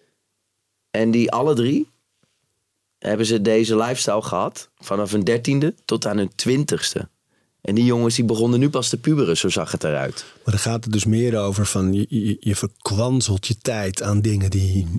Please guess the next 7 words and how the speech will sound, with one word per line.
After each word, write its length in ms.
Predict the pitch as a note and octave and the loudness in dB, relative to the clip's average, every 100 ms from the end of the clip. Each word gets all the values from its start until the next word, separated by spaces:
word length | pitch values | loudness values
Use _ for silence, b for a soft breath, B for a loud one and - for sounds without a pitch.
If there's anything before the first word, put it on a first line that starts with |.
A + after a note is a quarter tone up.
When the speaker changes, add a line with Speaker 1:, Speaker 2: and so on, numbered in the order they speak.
| - | -6
Speaker 2:
die 140 | - G#2 | -2 0
je 80 | F#2+ | 2
alleen 300 | G#2 A2+ A2 | 2 2 2
maar 180 | G2+ F#2 | 0 0
depressiever 680 | G2 F#2+ G#2 - C#3 C3+ | -2 -2 -2 0 0 2
maken. 520 | C3 A#2+ C3 - D3 - | 0 0 -2 -2 -4 -4
In 200 | B2 G#2 | -2 -2